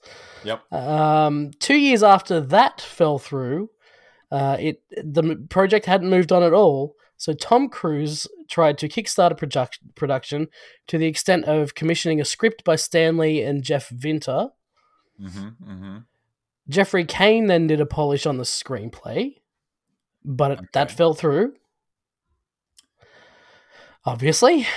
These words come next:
Speaker 1: Yeah,
Speaker 2: Then
Speaker 1: well, I don't see Tom Cruise wearing the suit.
Speaker 2: Nope. In
Speaker 1: Not now.
Speaker 2: n-, no, no, no, not now. In nineteen ninety-nine, Quentin Tarantino was approached to see if he could move things along. But that
Speaker 1: Wow.
Speaker 2: also came to nothing.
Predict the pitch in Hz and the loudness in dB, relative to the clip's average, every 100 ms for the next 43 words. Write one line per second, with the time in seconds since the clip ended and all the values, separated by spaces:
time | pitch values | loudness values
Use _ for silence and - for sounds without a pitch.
0 | - - - - 120 220 175 175 - 73 | -8 -12 -14 -4 4 6 6 4 -2 -6
1 | - _ _ - 90 92 92 85 85 80 | -12 _ _ -16 -14 -12 -14 -12 -12 -12
2 | 90 80 - 73 71 69 80 80 - _ | -14 -12 -12 -14 -14 -16 -16 -16 -20 _
3 | _ _ _ _ 127 165 - _ _ _ | _ _ _ _ -6 -6 -8 _ _ _
4 | 160 156 160 160 190 156 - _ _ _ | -2 2 2 0 0 0 -2 _ _ _
5 | _ 156 147 127 - _ 127 120 - - | _ -2 0 -2 -8 _ -10 -10 -14 -16
6 | 104 - - - _ _ - - - 160 | -16 -16 -20 -20 _ _ -20 -18 -4 2
7 | 190 226 220 202 185 160 156 151 147 190 | 4 4 4 4 4 4 4 4 4 2
8 | 233 - - - - 175 - 190 196 185 | -2 -8 -4 0 0 0 2 4 4 0
9 | - 339 349 220 156 143 147 156 143 - | 2 4 6 4 4 -2 -2 -2 -2 -4
10 | 131 156 147 143 143 143 147 147 143 147 | -2 0 0 -2 -2 -2 -2 -2 -4 -4
11 | 135 135 139 135 233 277 _ _ _ _ | -4 -2 -2 -2 -2 -6 _ _ _ _
12 | _ _ _ 107 143 - 170 - 320 - | _ _ _ -16 -8 2 4 4 2 2
13 | 208 170 175 156 143 139 127 - 101 117 | 2 2 2 2 0 -4 -4 -6 -14 -16